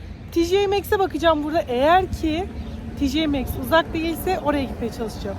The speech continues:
Hadi bakalım, gidebilir miyim sizce? Şimdi ben ne için geldim arkadaşlar? Hemen size açıklıyorum. Şu bir şey krem herhalde. Neyse. Yakında,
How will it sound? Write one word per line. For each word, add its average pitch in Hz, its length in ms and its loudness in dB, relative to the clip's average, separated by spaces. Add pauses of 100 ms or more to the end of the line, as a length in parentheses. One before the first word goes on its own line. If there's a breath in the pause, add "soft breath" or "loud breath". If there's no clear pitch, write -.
Hadi 277 180 -2
bakalım, 233 340 -2
gidebilir 294 260 -2
miyim 254 200 -2 (120)
sizce? 196 160 -6 (1160)
Şimdi 247 220 6
ben 262 240 6
ne 262 60 6
için 220 340 2
geldim 190 380 0
arkadaşlar? - 840 -4
Hemen 277 320 6
size 262 220 0
açıklıyorum. 233 760 0 (1800)
Şu - 120 -4
bir - 60 -4
şey - 220 -6
krem 202 180 -2
herhalde. 185 680 -2
Neyse. 262 400 4 (2250)
Yakında, 269 720 6